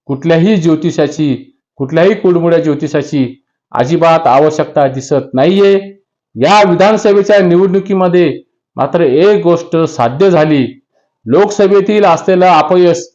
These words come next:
हे अजितदादांनी हे धुवून काढलेलं आहे. एक्केचाळीस जागा जिंकून अजितदादांनी राष्ट्रवादी काँग्रेस पक्षावर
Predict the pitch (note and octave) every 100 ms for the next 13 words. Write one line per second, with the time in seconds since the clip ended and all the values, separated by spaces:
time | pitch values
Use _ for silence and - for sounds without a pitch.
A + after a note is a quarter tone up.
0 | _ _ _ D#3 C3 C3 D3+ F#3+ D#3 D3+
1 | D3+ D#3 D3+ C3 - _ _ _ - B2
2 | A#2 B2+ F#3 G#3 F#3 D#3+ D#3+ D#3 D3 C#3+
3 | C3+ - _ _ _ - C#3+ C#3+ F#3+ F#3+
4 | F#3+ G3 E3+ E3 D#3+ E3+ D#3 E3 D#3+ F3
5 | D#3 C#3 E3+ D#3+ D3+ D#3 D3+ D#3+ D3+ -
6 | _ _ _ - C3 D#3+ G3 F3+ F3 E3+
7 | D#3 D#3+ D#3 D#3 - D#3 D3 C3+